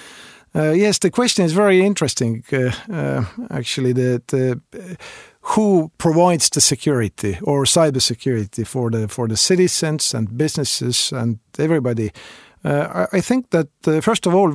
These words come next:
when you ask that what is cybersecurity, then we can, uh, provide very long, uh, definition why, what cybersecurity is, but very shortly, it is the protection of data that we have and also the information systems that we use,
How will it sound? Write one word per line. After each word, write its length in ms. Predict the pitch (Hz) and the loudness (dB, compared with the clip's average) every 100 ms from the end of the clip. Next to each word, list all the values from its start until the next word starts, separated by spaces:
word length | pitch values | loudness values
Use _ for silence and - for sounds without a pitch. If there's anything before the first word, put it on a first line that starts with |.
| 175 | -2
when 200 | 196 185 | 0 4
you 100 | 175 | 6
ask 400 | 196 147 - - | 6 4 0 -2
that 200 | 127 117 | -4 -2
what 200 | 165 190 | 2 4
is 100 | 151 | 4
cybersecurity, 880 | - 165 131 - - 156 117 95 92 - - - _ _ | 2 2 0 -2 -2 -2 0 -2 -6 -12 -20 -20 _ _
then 460 | - 143 143 143 147 | -4 -2 0 0 2
we 100 | 175 | 0
can, 400 | - 170 160 156 | 2 0 2 0
uh, 160 | 151 147 | 0 -2
provide 560 | - 147 165 175 143 | -2 2 4 4 2
very 240 | 139 170 156 | 2 2 4
long, 460 | 165 180 165 135 - - | 4 4 4 0 -6 -2
uh, 160 | 143 135 - - - | 0 -2 -8 -18 -4
definition 640 | 143 160 156 180 196 165 | -2 0 2 2 2 2
why, 220 | 143 156 143 - | 2 2 0 -2
what 180 | 165 - | -2 0
cybersecurity 800 | - 165 143 143 - 170 151 | 0 2 2 0 0 0 2
is, 180 | 214 202 | 0 0
but 180 | - 151 | 0 0
very 220 | 185 185 | 4 4
shortly, 580 | - 214 208 - 139 131 - - - - | 4 2 0 0 0 0 -4 -20 -20 -4
it 140 | 180 | 0
is 220 | 180 165 - _ _ | 2 0 -2 _ _
the 80 | - | -6
protection 600 | - 170 - 208 - 160 | -2 -2 0 -2 0 0
of 160 | 147 135 | 0 0
data 560 | 208 240 - 180 143 - - | 0 0 0 0 0 -6 -8
that 180 | 156 - | -4 -2
we 100 | 143 | 0
have 400 | 190 170 131 - - | 2 2 0 -4 -6
and 160 | 139 165 | -2 0
also 240 | 180 - | 0 -2
the 100 | 143 | -2
information 480 | 151 - 156 165 - | -4 -2 -2 -2 -2
systems 640 | - 165 - 110 90 - - | 0 0 0 -4 -4 -6 -4
that 180 | 120 | -4
we 100 | 131 | -2
use, 500 | 143 190 180 104 - | 2 2 2 2 -2